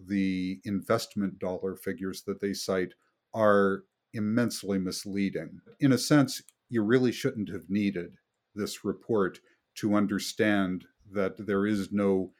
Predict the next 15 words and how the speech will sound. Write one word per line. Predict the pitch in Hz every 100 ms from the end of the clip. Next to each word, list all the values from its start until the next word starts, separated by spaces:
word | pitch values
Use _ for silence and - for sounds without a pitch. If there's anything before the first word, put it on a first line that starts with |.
| _ -
huge | - 113 110 98 85
boom | 107 104 101
in | 95 87
jobs | 101 95 92 98
or | 98
economic | 98 98 98 95 92
revival | 95 85 98 101 95 90
going | 101 98 92
on | 101 104 101 98 - _ _
in | 104 98
northeastern | 95 92 - 95 98 90
Pennsylvania | 92 90 - 85 92 92 90 92
or | 92 98 95
in | 90
the | 87 87 87